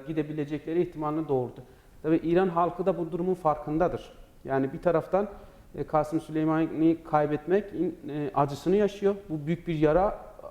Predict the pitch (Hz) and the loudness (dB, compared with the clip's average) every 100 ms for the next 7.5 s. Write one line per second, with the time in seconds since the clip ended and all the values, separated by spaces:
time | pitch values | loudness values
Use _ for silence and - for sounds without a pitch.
0 | - 156 175 151 - 190 190 - 214 - | -4 0 0 -2 0 0 0 0 0 -2
1 | - - - - 165 160 - - 160 156 | -20 -20 -8 0 2 0 -4 -2 -2 0
2 | 185 185 170 165 156 160 - 147 147 - | 2 4 4 0 0 -2 -4 -4 -4 -4
3 | 143 143 147 - 185 185 - - 185 190 | 2 2 2 0 0 0 -6 -6 0 0
4 | 214 - - - 143 180 190 226 - 143 | 0 -6 -18 -2 0 2 2 0 0 0
5 | 180 202 - 170 170 - 165 190 196 180 | 2 2 0 0 -2 -4 -2 0 0 0
6 | 196 202 156 160 160 156 147 170 226 240 | -2 -2 -2 0 2 -2 0 2 2 0
7 | - - - 180 | -16 -20 -6 -2